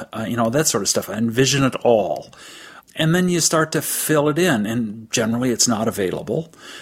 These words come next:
you know, 'cause we all f-, have these dreams pie in the sky, but we don't get them. You know, I, I tell people realistically, if you have a, if you have ten criteria, you're gonna get seven of 'em. You know, three you just have to throw away.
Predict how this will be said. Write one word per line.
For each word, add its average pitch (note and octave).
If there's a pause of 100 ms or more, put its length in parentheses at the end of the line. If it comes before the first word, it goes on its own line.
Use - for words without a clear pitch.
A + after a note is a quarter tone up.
(120)
you A2+
know, G#2+
'cause -
we A2
all A#2
f-, -
have G2+
these G#2
dreams G2+
pie G#2
in G#2
the G2
sky, F2+
but G#2+ (560)
we A2+
don't C3
get G#3
them. - (380)
You F3+
know, F#3
I, E3+
I F3+
tell F3
people E3
realistically, D#3+
if -
you D#3+
have E3
a, A#2 (180)
if A2
you F3
have B2
ten C#3+
criteria, C3 (640)
you're G#3+
gonna G3
get D#3+
seven A2
of G#2
'em. A#2 (540)
You C3
know, C3 (160)
three -
you G#3
just F3
have F3+
to D#3+
throw F3
away. E3